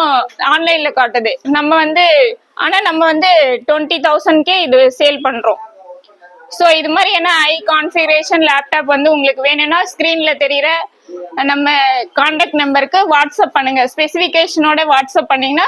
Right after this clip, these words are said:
சிஸ்டமோ, லேப்டாப்போ, பிர-, பிரிண்டரோ எது வேணாலும் உங்களுக்கு அந்த ஆர்டர் பேஸ் படி வாங்கி தரோம். அது இல்லாம நம்ம, நம்ம ஷாப்ல பாத்தீங்கன்னா கீபோர்டு, மவுஸ், லேப்டாப்புக்கு தேவையான அக்சஸரீஸ்,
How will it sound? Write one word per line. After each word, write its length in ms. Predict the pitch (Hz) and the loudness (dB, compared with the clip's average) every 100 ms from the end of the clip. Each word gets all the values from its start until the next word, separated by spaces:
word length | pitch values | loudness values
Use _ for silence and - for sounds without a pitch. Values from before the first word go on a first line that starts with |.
| - | 0
சிஸ்டமோ, 500 | 339 - 320 294 311 311 | -2 0 -4 0 0 2
லேப்டாப்போ, 480 | 277 277 311 294 294 294 | 0 -2 -6 0 2 2
பிர-, 240 | 285 285 - | 0 -2 -2
பிரிண்டரோ 420 | 302 311 302 320 277 | -2 0 2 0 2
எது 120 | 262 339 | 0 0
வேணாலும் 400 | 294 285 285 370 311 | 0 0 0 0 2
உங்களுக்கு 260 | 285 277 262 | 0 -2 -2
அந்த 140 | 254 | 0
ஆர்டர் 340 | 254 294 294 277 - _ _ - 269 | 2 0 -2 -6 -12 _ _ -8 0
பேஸ் 280 | 311 - 320 | 0 0 -2
படி 160 | 285 | -2
வாங்கி 320 | 311 269 277 277 | 0 0 0 0
தரோம். 340 | 247 302 - - _ - - - | 0 0 -2 -8 _ -20 -8 -2
அது 160 | 330 403 | 0 0
இல்லாம 380 | 359 370 349 427 | 0 0 0 -2
நம்ம, 140 | 359 320 311 294 285 277 - - - - 269 | 0 2 2 2 2 -2 -4 -14 -20 -10 -4
நம்ம 180 | 285 320 | 0 0
ஷாப்ல 640 | 311 302 - 320 - 370 - | 0 -2 2 2 4 2 2
பாத்தீங்கன்னா 460 | 311 311 277 320 466 269 - _ _ _ - | 0 0 -2 -2 -2 -2 -6 _ _ _ -4
கீபோர்டு, 420 | 349 330 339 339 302 | -2 2 2 2 0
மவுஸ், 600 | 294 320 415 330 320 381 - - 277 | 2 2 0 0 0 -2 -14 -4 0
லேப்டாப்புக்கு 560 | 285 - 349 339 269 302 | 0 0 -2 -2 -4 -2
தேவையான 360 | 294 277 285 302 277 | 0 0 0 0 -2
அக்சஸரீஸ், 600 | - 311 311 294 285 | -4 -4 0 0 0